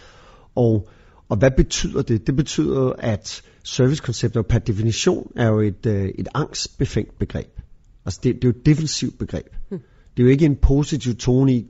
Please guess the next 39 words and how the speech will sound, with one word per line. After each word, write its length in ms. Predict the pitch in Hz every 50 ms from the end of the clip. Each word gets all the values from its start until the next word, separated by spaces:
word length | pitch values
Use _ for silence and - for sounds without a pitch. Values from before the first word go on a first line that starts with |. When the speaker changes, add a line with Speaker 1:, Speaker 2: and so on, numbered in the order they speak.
| -
Speaker 1:
"Gud, 240 | - 139 143 143 127
hvad 220 | 101 92 - 147 139 -
kan 180 | - 151 131 127
vi 60 | 127
gøre 480 | - - - 95 85 95 107 117 117 110
rent 320 | 113 113 - - - - - - _ _
konstruktivt 800 | - - - 120 123 - - - 143 - - - - 117 - - -
og 80 | -
progressivt?" 600 | - - - 156 - - 151 - - - - - - - - - _ _ - -
Det 100 | - -
er 40 | 123
et 40 | 110
spørgsmål, 360 | - - 131 127 151 143 113
hvordan 220 | 113 101 120 131
kan 120 | - 131 131
vi 60 | 131
begrænse 480 | - 123 - - 113 - - - 143
skaden? 440 | 127 - - 85 78 78 82 101 113 110 - _ _ _ _ _ _ - -
Og 80 | - -
det 60 | 113
er 20 |
jo 20 | 120
ikke 140 | 135 - 156
den 100 | 127 120
måde, 200 | 113 117 139 143
man 100 | 143 127
skal, 200 | - - - 95 -
øh, 420 | 117 - 101 - - - 101 95 -
øh, 160 | - 101 98 90
drive 220 | - 110 110 95
virksomhed 360 | 107 123 - - 170 135 117
på, 280 | - - - - - - - - -
eller 160 | - 87 85 82
drive 200 | - 95 101 101
sit 180 | - 120 101
liv 240 | 95 117 147 - -
på. 220 | - - - - - - - -
Speaker 2:
Mm. 80 | - 175 - - - - - _
Speaker 1:
Så, 340 | - - - 120 107 101 -